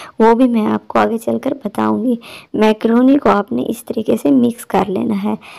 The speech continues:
तकरीबन हर side से आपने इसको mix कर लेना है और flame का आपने ख़ास ख्याल रखना है। इस time flame जो है वो medium है।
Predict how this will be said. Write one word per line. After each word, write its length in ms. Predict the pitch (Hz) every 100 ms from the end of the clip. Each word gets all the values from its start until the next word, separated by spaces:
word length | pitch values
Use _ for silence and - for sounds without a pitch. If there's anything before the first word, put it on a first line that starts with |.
| - _
तकरीबन 460 | 220 233 247 262 240
हर 200 | 240 269
side 320 | 285 294 277
से 180 | 277 247
आपने 320 | 220 - 233
इसको 260 | 233 - 254
mix 320 | 254 247 -
कर 180 | - 277
लेना 260 | 269 285 262
है 240 | 247 262 254 - - - - - - - _ - -
और 220 | 240 247
flame 400 | 240 247 262 277
का 140 | 269 214
आपने 260 | 214 254 269
ख़ास 340 | - 311 -
ख्याल 240 | - 208 220
रखना 320 | 214 - - 202
है। 320 | 208 233 202 - - - - - -
इस 220 | 277 -
time 320 | 254 254 262 262
flame 420 | - 247 269 269
जो 120 | 247
है 240 | 226 226 220
वो 160 | 226
medium 500 | 220 226 190 240 202
है। 260 | 190 202